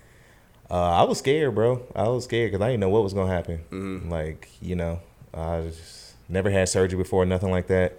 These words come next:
Speaker 1: Um, I knew I couldn't keep going, like, you know, like
Speaker 2: Yeah.
Speaker 1: that. So, uh, of course, surgery was, like, you know, not optional.
Speaker 2: Right,
Speaker 1: Um,
Speaker 2: right, right.
Speaker 1: But it was,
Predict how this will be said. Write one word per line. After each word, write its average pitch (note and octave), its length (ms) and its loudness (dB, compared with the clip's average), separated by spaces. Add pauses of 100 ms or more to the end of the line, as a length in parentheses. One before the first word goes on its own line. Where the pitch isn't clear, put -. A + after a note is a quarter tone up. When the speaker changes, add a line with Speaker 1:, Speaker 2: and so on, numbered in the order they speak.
(520)
Speaker 1:
Um, D#2 800 -4 (340)
I G2 100 2
knew G#2 160 4
I G#2 100 10
couldn't G2+ 260 0
keep F2+ 180 -4
going, G2 380 4
like, E2+ 300 2
you F2+ 120 -2
know, E2 240 0
like D#2 200 -2
Speaker 2:
Yeah. E2 220 0
Speaker 1:
that. - 80 -6
So, D#2 460 -4 (920)
uh, E2 300 -4
of D2+ 160 -10
course, F2 380 -2
surgery E2 420 -6
was, D#2+ 180 -10
like, D#2+ 280 -8 (800)
you D2+ 140 -10
know, D#2 240 -12 (840)
not F2+ 260 0
optional. E2 420 -4 (340)
Speaker 2:
Right, D2 400 -2
Speaker 1:
Um, - 80 -8
Speaker 2:
right, C#2 240 -4
right. A1+ 320 -10 (340)
Speaker 1:
But F2 160 0
it F#2 120 0
was, F2 440 -6